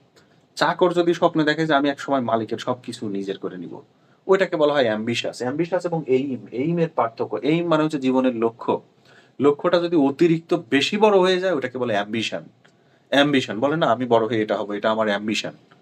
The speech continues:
তো অতিরিক্ত বড় উচ্চাকাঙ্ক্ষা। ভালো উচ্চাকাঙ্ক্ষায় কোনো দোষ নেই, খারাপ উচ্চাকাঙ্ক্ষায় দোষ আছে। ঠিক আছে? ভালো উচ্চাকাঙ্ক্ষা, "আমি অনেক, অনেক বেশি ভালো মানুষ হব, কোনো সমস্যা নেই। অনেক বেশি টাকা পয়সা অর্জন করবো", ধান্দাবাজি, চুরি চাকচারি করে না,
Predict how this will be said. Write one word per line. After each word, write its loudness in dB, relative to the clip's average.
তো -4
অতিরিক্ত 0
বড় 4
উচ্চাকাঙ্ক্ষা। -6
ভালো 2
উচ্চাকাঙ্ক্ষায় -2
কোনো -4
দোষ -2
নেই, -4
খারাপ 2
উচ্চাকাঙ্ক্ষায় -8
দোষ -10
আছে। -12
ঠিক -2
আছে? -6
ভালো 0
উচ্চাকাঙ্ক্ষা, -6
"আমি -2
অনেক, 0
অনেক 2
বেশি 0
ভালো 2
মানুষ 0
হব, -8
কোনো 2
সমস্যা -2
নেই। -14
অনেক 0
বেশি 2
টাকা 6
পয়সা 2
অর্জন 0
করবো", -8
ধান্দাবাজি, 0
চুরি -6
চাকচারি -8
করে -10
না, -8